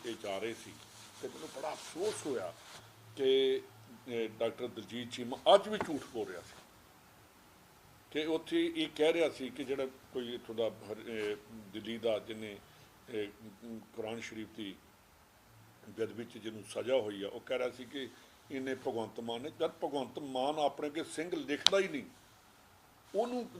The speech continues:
ਤੁਸੀਂ ਟਾਰਗੇਟ ਕਰ ਰਹੇ ਹੋ। ਉਹ ਤੇ ਆਪਣੇ ਅੱਗੇ ਲਿਖਦਾ ਹੀ ਨਹੀਂ ਸੀ। ਭਗਵੰਤ ਸਿੰਘ ਮਾਨ ਉਹਨੇ ਅੱਜ ਤੱਕ ਨਹੀਂ ਲਿਖਿਆ, ਉਹ ਭਗਵੰਤ ਮਾਨ ਲਿਖਦਾ। ਤੇ ਅਸੀਂ ਉਹਦੇ 'ਤੇ ਕਹਿ ਰਹੇ ਹਾਂ। ਤੇ ਪਰ ਮੈਂ ਕਹਿੰਦਾ ਡਾਕਟਰ ਸਾਹਿਬ, ਦੋ ਹਜ਼ਾਰ ਗਿਆਰਾਂ 'ਚ ਤੁਹਾਡੀ ਗੌਰਮੈਂਟ ਨੇ, ਤੁਸੀਂ ਉਸ ਟਾਈਮ ਐਮ ਐਲ ਏ ਸੀ, ਮੈਂ ਵੀ ਐਮ ਐਲ ਏ ਸੀ,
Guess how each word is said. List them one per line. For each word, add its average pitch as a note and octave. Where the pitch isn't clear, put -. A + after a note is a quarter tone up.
ਤੁਸੀਂ E3
ਟਾਰਗੇਟ B2
ਕਰ A2+
ਰਹੇ G2+
ਹੋ। F#2
ਉਹ C#3+
ਤੇ E3
ਆਪਣੇ D#3+
ਅੱਗੇ D#3
ਲਿਖਦਾ D#3
ਹੀ F3
ਨਹੀਂ D#3+
ਸੀ। -
ਭਗਵੰਤ C3+
ਸਿੰਘ E3
ਮਾਨ D#3
ਉਹਨੇ E3+
ਅੱਜ D#3
ਤੱਕ F3
ਨਹੀਂ D3
ਲਿਖਿਆ, G2+
ਉਹ -
ਭਗਵੰਤ C#3
ਮਾਨ D3+
ਲਿਖਦਾ। F#2+
ਤੇ D3
ਅਸੀਂ E3+
ਉਹਦੇ D3
'ਤੇ E3
ਕਹਿ C3
ਰਹੇ C3+
ਹਾਂ। D3
ਤੇ E3+
ਪਰ -
ਮੈਂ C3
ਕਹਿੰਦਾ C#3+
ਡਾਕਟਰ B2+
ਸਾਹਿਬ, A#2
ਦੋ C#3
ਹਜ਼ਾਰ D3+
ਗਿਆਰਾਂ A#2+
'ਚ D3
ਤੁਹਾਡੀ C#3+
ਗੌਰਮੈਂਟ C3+
ਨੇ, C#3
ਤੁਸੀਂ D3
ਉਸ F3
ਟਾਈਮ F3+
ਐਮ F#3+
ਐਲ G3
ਏ E3
ਸੀ, A2+
ਮੈਂ D3
ਵੀ G#3+
ਐਮ F#3
ਐਲ E3
ਏ D3
ਸੀ, A2+